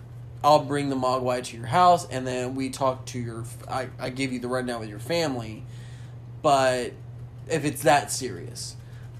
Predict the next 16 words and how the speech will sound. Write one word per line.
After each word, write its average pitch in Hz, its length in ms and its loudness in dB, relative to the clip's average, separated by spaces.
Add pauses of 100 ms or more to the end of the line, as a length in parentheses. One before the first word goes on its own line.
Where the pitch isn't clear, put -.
(880)
on 156 320 4
hand, 160 520 2
<laughs> - 20 -4
it's, - 320 -4
it's 190 160 -8
kind - 400 -8
of 185 120 -6
like, 143 380 0 (520)
"Oh, 214 440 6 (600)
I'm 320 140 6
just 440 180 4
gonna 269 180 6
put 262 320 4
this 214 280 0 (180)
live 202 560 6
grenade 185 840 4